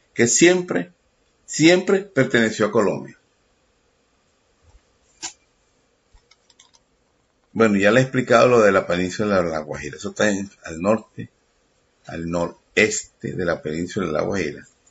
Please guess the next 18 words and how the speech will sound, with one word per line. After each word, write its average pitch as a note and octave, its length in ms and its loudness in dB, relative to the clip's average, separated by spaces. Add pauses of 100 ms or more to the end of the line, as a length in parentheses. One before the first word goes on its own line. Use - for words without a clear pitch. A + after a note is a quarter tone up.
(1600)
Y G#2 200 0
eso A2 220 2
era A#2+ 180 6
parte B2 280 2
integral A#2+ 380 2
de G2+ 120 0
toda G#2+ 300 4
la F2+ 140 0
península. - 460 -12 (1700)
Y G#2+ 160 -4
siem-, F2+ 500 -2 (1300)
siempre B2+ 540 2
que A2 340 2
el, F#2 720 0 (800)
el F2 100 -10
gobierno A#2 480 2
español, A#2+ 580 0 (240)
la, - 220 -16